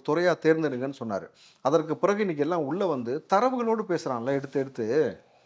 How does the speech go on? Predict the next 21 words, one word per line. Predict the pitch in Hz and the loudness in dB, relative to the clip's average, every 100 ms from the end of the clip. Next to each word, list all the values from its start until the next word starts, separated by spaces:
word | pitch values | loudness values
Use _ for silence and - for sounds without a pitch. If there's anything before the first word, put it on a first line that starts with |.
| - - _ | -20 -20 _
இவர் | 120 147 | 2 6
ஒரு | 151 143 | 6 4
உருட்டு | 143 185 190 | 2 4 6
உருட்டுனா | 180 175 190 | 4 4 4
இழுத்து | 185 165 | 4 2
போட்டு | 156 147 | 2 2
அடிக்கிறாங்க. | 139 131 120 104 104 - _ _ _ | 2 0 -2 -4 -10 -14 _ _ _
என்ன, | 120 | -6
நம்ம | 107 143 160 | -2 2 8
ஓப்பன் | 160 196 202 185 | 8 8 4 2
பண்ணது | 175 196 | 2 2
என்ன, | 196 185 175 151 135 | 2 4 4 4 2
அஹ், | 131 127 123 120 | 0 0 -2 -2
இது | 135 139 | -2 0
ஒண்ணு | 165 170 | 2 2
தான் | 185 | 2
நம்ம | 156 | 0
புதுசா | 156 180 180 | -2 -2 4
ஓப்பன் | 175 160 | 4 4
பண்ணி | 160 143 | -2 -2
விட்டது. | 127 127 | 0 -2